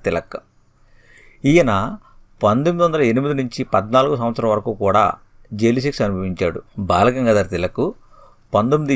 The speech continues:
ఎనిమిది నుంచి పంతొమ్మిది పద్నాలుగు వరకు జైలు శిక్ష అనుభవించాడు. కాంగ్రెస్లో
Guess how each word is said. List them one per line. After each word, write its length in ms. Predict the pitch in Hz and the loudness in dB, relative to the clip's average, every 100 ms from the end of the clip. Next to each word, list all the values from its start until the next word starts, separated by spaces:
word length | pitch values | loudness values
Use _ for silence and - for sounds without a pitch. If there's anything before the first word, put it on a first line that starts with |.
| 113 | 0
ఎనిమిది 220 | 110 113 | 0 0
నుంచి 280 | 104 101 - 247 _ _ _ | -2 -4 -8 -10 _ _ _
పంతొమ్మిది 360 | 104 113 139 135 | 0 2 2 0
పద్నాలుగు 480 | - 95 113 123 123 | 0 0 2 4 4
వరకు 300 | 104 - 98 85 - - 101 | 2 0 -6 -6 -12 -10 -2
జైలు 200 | 110 123 | 2 2
శిక్ష 200 | 131 - | 0 -4
అనుభవించాడు. 560 | 104 95 92 90 87 82 | -4 -4 -6 -6 -6 -8
కాంగ్రెస్లో 640 | - 95 - 135 - 104 | -2 -2 2 0 0 -2